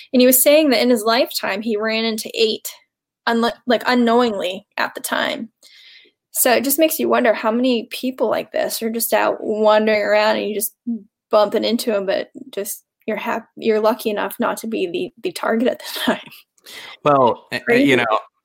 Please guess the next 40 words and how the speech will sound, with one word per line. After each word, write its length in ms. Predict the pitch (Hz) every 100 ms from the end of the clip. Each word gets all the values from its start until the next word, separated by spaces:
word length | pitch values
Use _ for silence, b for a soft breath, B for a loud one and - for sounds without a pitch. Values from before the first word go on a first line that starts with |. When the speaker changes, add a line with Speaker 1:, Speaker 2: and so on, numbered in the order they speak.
| -
Speaker 2:
I 180 | 123 135
often 380 | 123 135 135 110
think 180 | 110
about 240 | 101 98 92
that 160 | 95
sort 220 | - 117 104
of 140 | 92
the, 480 | 101 95 92 90 87 _ -
i-, 140 | -
the, 640 | 101 95 104 95 92 87 - _ _ _ _ _ _ _ _ _ -
especially 580 | - 151 151 120 101 101 -
in 180 | 110
normal 580 | 110 123 139 110 101 _ _
times, 440 | 113 104 98 98
I 100 | 98
travel 520 | 92 107 95 92 92 90
a 20 |
lot 480 | 90 87 120 135 - -
and 560 | 101 95 92 92 92 - - -
find 220 | - 104
myself 380 | 98 92 101 92
in 100 | 95
bars. 480 | 85 123 131 131 123
I 140 | 95
talk 260 | 113 104 -
to 80 | 107
people. 380 | 107 - 123 110
I 140 | 98
strike 380 | - - 107 92
up 120 | 95
conversation 520 | 98 92 - 95 -
all 120 | 95
the 100 | 90 220
Speaker 1:
Yeah. 120 | 220
Speaker 2:
time. 140 | 107 b b b b - _ _
What 220 | 113 117
if 200 | 113 -
you 180 | 113 110
were 160 | 101 92
s-, 300 | - -